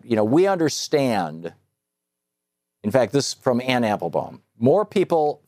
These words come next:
fear not terrorism," this is in Europe. She says, "The atmosphere in Europe, and particularly in Europe's most heterogeneous,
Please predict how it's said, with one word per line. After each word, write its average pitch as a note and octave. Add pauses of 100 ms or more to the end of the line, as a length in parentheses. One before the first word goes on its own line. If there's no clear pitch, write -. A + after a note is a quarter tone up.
fear A#2+
not D3
terrorism," A2
this B2+
is A2+
in A2
Europe. G2+ (920)
She G2+
says, G2
"The A2
atmosphere D#3+
in C3
Europe, B2
and A2
particularly C3+
in A#2
Europe's A#2+
most G#2
heterogeneous, B2